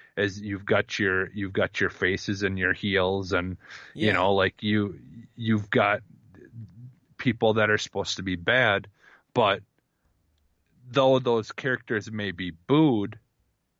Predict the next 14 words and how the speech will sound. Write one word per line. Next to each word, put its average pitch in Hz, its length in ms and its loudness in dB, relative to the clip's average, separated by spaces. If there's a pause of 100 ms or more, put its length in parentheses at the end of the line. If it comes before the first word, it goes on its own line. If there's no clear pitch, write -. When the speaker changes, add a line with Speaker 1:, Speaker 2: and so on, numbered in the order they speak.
(460)
Speaker 1:
they, 107 400 0
they 107 300 -2
still, 156 540 2
a 104 60 4
lot 107 260 2
of - 100 -8
people 101 540 -2
like 110 340 0
them 95 340 -2
and 101 300 -6
cheer 147 320 2
for 92 200 -6
them 92 240 -4
because, 101 640 -2